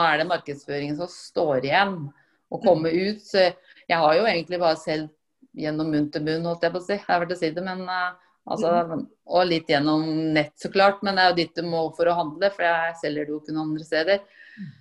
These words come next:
Speaker 1: Så, så det mesteparten har nok gått gjennom, eh, at folk har prøvd.
Speaker 2: Og jeg tenker at, eh, du har et utrolig stort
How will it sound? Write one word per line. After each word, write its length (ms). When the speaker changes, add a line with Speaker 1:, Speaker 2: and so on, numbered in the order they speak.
Speaker 1:
Så, 480
så 100
det 100
mesteparten 580
har 160
nok 140
gått 180
gjennom, 460
eh, 320
at 100
folk 240
har 100
prøvd. 380
Speaker 2:
Og 80
jeg 160
tenker 340
at, 340
eh, 100
du 120
har 160
et 200
utrolig 460
stort 360